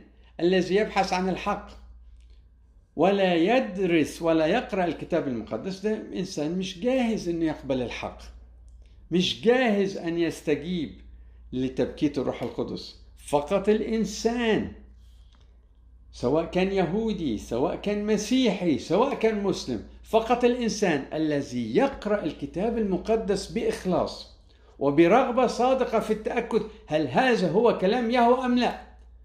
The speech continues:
هو أمامه كتابين، أمامه كتابين، ينبغي أن يقرأ هذا ويقرأ ذاك.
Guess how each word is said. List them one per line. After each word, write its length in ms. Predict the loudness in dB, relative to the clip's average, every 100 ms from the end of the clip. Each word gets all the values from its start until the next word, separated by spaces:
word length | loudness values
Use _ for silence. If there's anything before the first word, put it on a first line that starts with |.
| 2
هو 120 | 4
أمامه 500 | 6 6 4 6 4
كتابين، 680 | 4 6 6 8 6 4 -2 -10 _ _ -20 -20 -20 -20 -20 -20 -20 -20 -20 -2
أمامه 360 | 6 6 8 6
كتابين، 760 | 4 4 6 6 4 2 -4 -16 _ _ _ _ _ _ _ -20 -20 -20 -20 -20 -20 -18 2
ينبغي 480 | 6 8 8 6 2
أن 100 | 4
يقرأ 380 | 4 2 0 0
هذا 440 | 2 2 4 4
ويقرأ 540 | 4 2 0 -2 -2
ذاك. 540 | 0 2 2 0 -4